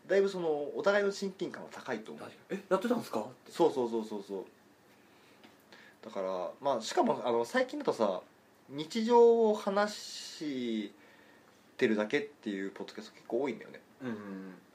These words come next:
Speaker 1: で、割とその、ポッドキャストって、その、まあ、求めてる人ってさ、
Speaker 2: うん。
Speaker 1: その、ゆ-、ゆったりとその、ひ-、なんだろうな、だから、喫茶店で隣の人が面白い話してたら、ちょ-、ちょっと聞いちゃうじゃん。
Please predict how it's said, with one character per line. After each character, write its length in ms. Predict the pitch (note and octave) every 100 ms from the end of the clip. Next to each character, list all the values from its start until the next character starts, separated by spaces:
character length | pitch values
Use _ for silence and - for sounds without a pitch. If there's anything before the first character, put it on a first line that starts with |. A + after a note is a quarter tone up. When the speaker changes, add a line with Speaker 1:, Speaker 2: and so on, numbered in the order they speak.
| _ _ _ - - - - _ _ -
Speaker 1:
で、 380 | E3+ E3+ E3+ E3
割 180 | E3 G3
と 60 |
そ 80 | -
の、 60 | F3
ポ 100 | F3+
ッ 40 |
ド 60 | A3
キ 40 |
ャ 40 | D#4+
ス 60 |
ト 100 | C3
っ 40 | -
て、 380 | A2+ G#2+ F#2+ -
そ 120 | -
の、 300 | A2 G2 G2 -
ま 80 | A2
あ、 100 | G2 - - - - _ _ -
求 200 | C#3 A#3+
め 100 | -
て 100 | D3+
る 100 | A2
人 160 | G#2+ A2
っ 40 |
て 140 | - F2
さ、 220 | F#2 F2+ -
Speaker 2:
う 20 | B2+
ん。 60 |
Speaker 1:
そ 100 | G#2
の、 60 | B2+
ゆ-、 200 | D3 D3+
ゆ 120 | D#3 D#3+
っ 20 |
た 200 | - -
り 100 | -
と 80 | C3
そ 100 | A#2
の、 180 | G#2+
ひ-、 140 | G#2+ - - -
な 80 | B2+
ん 20 |
だ 60 | A#2
ろ 80 | G2+
う 20 |
な、 60 | G2+
だ 120 | A#2+
か 100 | A2+
ら、 80 | - - - - _ -
喫 160 | - G3+
茶 120 | C4
店 280 | C4+ C4 A#3+
で 260 | F3 A#2 -
隣 260 | D#3+ F#3
の 80 | F#3+
人 180 | G3 E3
が 60 |
面 160 | A2 B2+
白 160 | D3 A#2+
い 20 |
話 160 | G#2
し 80 | -
て 60 | -
た 60 |
ら、 60 | - -
ち 60 | A2+
ょ-、 40 | -
ち 120 | C#3
ょ 40 |
っ 40 | -
と 80 | -
聞 200 | A2 A2+
い 20 | A2
ち 80 |
ゃ 40 | A2
う 60 |
じ 60 |
ゃ 20 |
ん。 40 | E2+